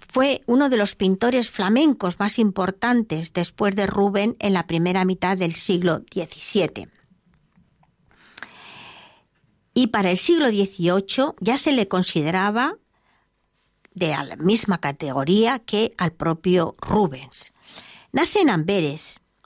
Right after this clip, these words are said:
Amberes en aquella época es un centro mercantil muy importante,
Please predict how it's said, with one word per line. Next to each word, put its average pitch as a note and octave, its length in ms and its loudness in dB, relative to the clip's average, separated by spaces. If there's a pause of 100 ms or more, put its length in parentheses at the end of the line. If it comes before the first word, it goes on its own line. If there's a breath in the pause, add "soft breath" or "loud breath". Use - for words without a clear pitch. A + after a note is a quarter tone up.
(140)
Amberes G#3 400 2
en A3+ 80 2
aquella G3 360 0
época B3 500 0
es F#3 240 0
un F3 200 2
centro A3 580 0
mercantil E3+ 760 0
muy F#3 200 4
importante, E3+ 880 0